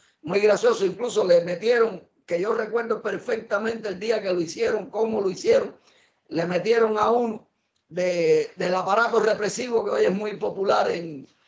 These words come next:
en Miami, eh, pa-, para estar dentro de ellos y controlar la, la situación.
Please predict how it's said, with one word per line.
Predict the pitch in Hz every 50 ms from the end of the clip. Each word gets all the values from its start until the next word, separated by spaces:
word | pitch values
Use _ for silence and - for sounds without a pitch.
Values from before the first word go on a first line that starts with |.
| _ _ _ _ _
en | - 170 175
Miami, | 175 185 202 226 233 226 208 175 151 - - _ _ _ _ _ _ _ _ _ -
eh, | 170 170 180 180 180 180 175 170 165 -
pa-, | - 202 208 226 226 -
para | 226 247 240 - - - 214
estar | 214 175 - - 220 233 233 226
dentro | 220 233 220 214 202 214 202 214 220
de | 233 247 254
ellos | 240 233 202 196
y | 180
controlar | 180 208 196 185 175 185 180 190 202 214 214 208
la, | 202 196 185 160 147 - - -
la | 156 165 156
situación. | 151 165 165 165 165 156 147 - 165 156 139 -